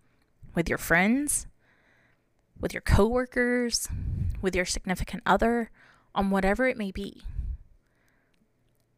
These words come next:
It is so hard to have an uncomfortable conversation with someone, right? It's hard to bring up something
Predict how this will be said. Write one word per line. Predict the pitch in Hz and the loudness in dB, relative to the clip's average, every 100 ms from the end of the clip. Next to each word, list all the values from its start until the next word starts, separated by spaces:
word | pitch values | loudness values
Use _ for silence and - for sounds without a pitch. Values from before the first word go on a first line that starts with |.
| _ _ | _ _
It | 220 226 | 0 2
is | 262 | 0
so | - 185 208 | 0 2 0
hard | 220 190 202 190 180 - | 0 0 2 0 -2 -8
to | 196 | -6
have | 180 - 165 170 160 175 - - | -6 -4 -2 -2 -4 -8 -16 -12
an | - - | -8 -6
uncomfortable | 180 175 180 - - 165 | -8 -4 -4 -6 -8 -8
conversation | - 202 - - - - | -8 -10 -10 -10 -12 -14
with | - | -12
someone, | - - 117 - - - _ _ _ - | -12 -12 -14 -12 -14 -16 _ _ _ 0
right? | 170 190 - - - | 0 0 -14 -18 -10
It's | 180 | -8
hard | - - 202 214 247 247 - - | -8 0 2 2 2 -2 -6 -8
to | - 196 196 190 196 - - _ _ _ _ - | -4 -2 -2 -2 -6 -12 -20 _ _ _ _ -2
bring | 185 180 196 214 - | -2 0 -2 -2 -4
up | 185 185 - | -4 -4 -2
something | - 180 180 180 185 185 - | -2 -2 -6 -6 -6 -8 -12